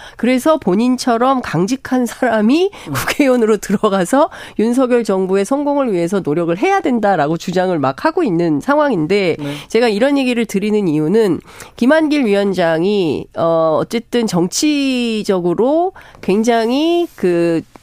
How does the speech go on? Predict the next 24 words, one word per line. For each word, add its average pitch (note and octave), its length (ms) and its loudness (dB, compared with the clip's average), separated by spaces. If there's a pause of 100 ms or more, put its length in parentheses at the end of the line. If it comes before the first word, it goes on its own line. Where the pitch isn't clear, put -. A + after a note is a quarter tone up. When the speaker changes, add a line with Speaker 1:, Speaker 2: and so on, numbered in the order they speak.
(440)
Speaker 1:
옆에 F#3+ 300 0
계신 G#3+ 380 0
리더를 E3+ 640 0
추앙하고 D4+ 580 0
이런 G3+ 260 0
데는 F#3 320 0
일가견이 A3+ 480 2
있는 F#3+ 260 0
걸로 G3+ 280 2 (100)
알려져 C#4 600 4
있기는 F3 320 0
Speaker 2:
아유, F#3+ 60 2
Speaker 1:
합니다. G#3+ 640 2
Speaker 2:
예전에, A#3+ 460 4
Speaker 1:
유명합니다. D#3+ 840 0
Speaker 2:
예전에 G3 600 0
김대중 D#3 540 0
Speaker 1:
네. A3+ 100 0
Speaker 2:
대통령도 F#3+ 500 -6
김한길만 G#3 720 -2
보면 F3+ 340 -6
얼굴이 E3+ 360 -4 (120)
방긋방긋 E3+ 600 -4
웃었고요. D3 400 -2